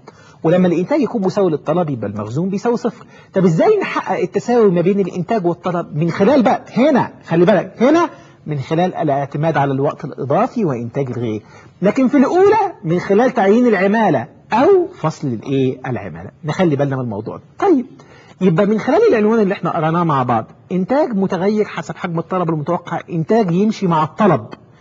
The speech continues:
إنتاج يمشي مع الطلب، ارجع بقى للجدول. يبقى عمود عين على السهم، يبقى عمود الإنتاج المخطط بالوحدات هو هو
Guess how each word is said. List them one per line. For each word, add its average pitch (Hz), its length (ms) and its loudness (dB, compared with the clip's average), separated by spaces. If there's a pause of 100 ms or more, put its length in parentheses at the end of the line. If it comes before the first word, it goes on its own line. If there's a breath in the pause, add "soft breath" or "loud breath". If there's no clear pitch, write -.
(180 soft breath)
إنتاج 269 260 2
يمشي 311 220 4
مع 269 140 2
الطلب، 294 300 0 (120)
ارجع 147 320 0
بقى 147 180 0
للجدول. 131 400 -4 (460 loud breath)
يبقى 190 240 4
عمود 254 520 2 (140)
عين 285 260 2
على 311 160 -4
السهم، - 340 -4 (220)
يبقى 214 320 2
عمود 233 340 2 (460 loud breath)
الإنتاج 147 500 0
المخطط 202 480 -2
بالوحدات 175 640 -2 (640)
هو 285 160 4
هو 254 400 4